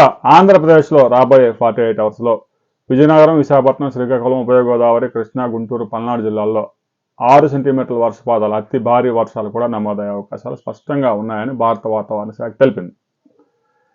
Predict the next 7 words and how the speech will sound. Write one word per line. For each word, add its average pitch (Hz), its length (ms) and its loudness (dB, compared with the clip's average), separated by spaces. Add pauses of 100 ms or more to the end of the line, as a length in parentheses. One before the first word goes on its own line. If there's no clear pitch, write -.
(140)
ఇక 147 140 4 (120)
ఈ 160 120 8
అల్పపీడనం 170 760 6
తోడుగా 127 400 0 (1200)
ఒక 147 200 2
వాయుగుండం 165 720 6
కూడా 147 200 4